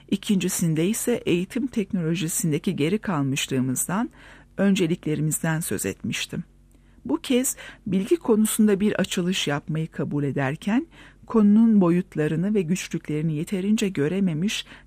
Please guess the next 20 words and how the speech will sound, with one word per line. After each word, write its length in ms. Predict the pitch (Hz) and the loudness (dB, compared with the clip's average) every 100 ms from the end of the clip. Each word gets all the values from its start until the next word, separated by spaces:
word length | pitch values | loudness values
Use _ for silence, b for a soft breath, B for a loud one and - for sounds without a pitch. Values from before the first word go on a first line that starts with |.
| - | -6
ya 140 | 170 | -2
da 180 | 175 160 | -2 -2
bilememişim. 640 | 160 139 101 67 - - - - _ _ b b - | 0 0 0 -2 -4 -4 -8 -16 _ _ b b 0
Bazı 340 | 226 277 294 | 2 2 -2
kavramsal 720 | - 208 185 180 208 247 240 | 0 0 2 0 0 -2 -2
güçlükleri 580 | 190 185 - - 160 147 | -2 -4 -6 -6 -2 -2
aşabilmek 640 | 147 - 147 147 135 131 | -2 -2 -2 -2 -2 -4
için 300 | - - 220 B B B B 214 | -6 -4 -4 B B B B -4
bilgi, 440 | 175 147 - 233 196 | -4 -4 -4 -4 -2
bilim 300 | 165 208 214 | 0 2 2
ve 180 | 196 | 2
bilişim 380 | 170 170 - 262 | 0 0 2 0
ilişkileri 600 | 185 170 170 - 160 156 | 0 -2 -4 -2 -2 -2
üzerinde 520 | 127 147 160 147 139 | -2 -2 -4 -2 -4
duracağım. 560 | - 135 131 92 78 190 - b b b b b b b | -4 -6 -6 -6 -6 -8 -14 b b b b b b b
Bildirimin 600 | 180 208 196 233 247 320 - | 0 2 2 2 2 0 2
ana 220 | 233 285 | 2 2
fikrini 420 | 240 - 196 226 | -2 -2 0 0
şöyle 340 | - 233 214 | 0 2 2
özetleyebilirim. 960 | 170 147 156 - 175 185 170 123 87 - | 0 0 -2 -2 -2 0 0 -4 -6 -8